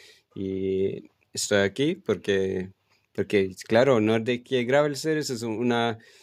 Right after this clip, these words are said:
una serie de, de carreras en todo el nórdico. Ahora solo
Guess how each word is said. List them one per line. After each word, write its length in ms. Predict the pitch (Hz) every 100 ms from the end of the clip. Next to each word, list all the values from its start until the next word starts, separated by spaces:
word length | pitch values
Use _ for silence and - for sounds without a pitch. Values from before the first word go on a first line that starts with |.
| _ _
una 140 | - 113
serie 420 | - 160 165 160
de, 540 | 147 131 117 113 110 110
de 120 | 113
carreras 480 | 117 110 113 117 113
en 400 | 107 107 101 104
todo 320 | 117 107 110
el 120 | 104
nórdico. 520 | 107 127 139 127 101 95
Ahora 420 | 113 113 135 131
solo 560 | 110 117 110 107 98 92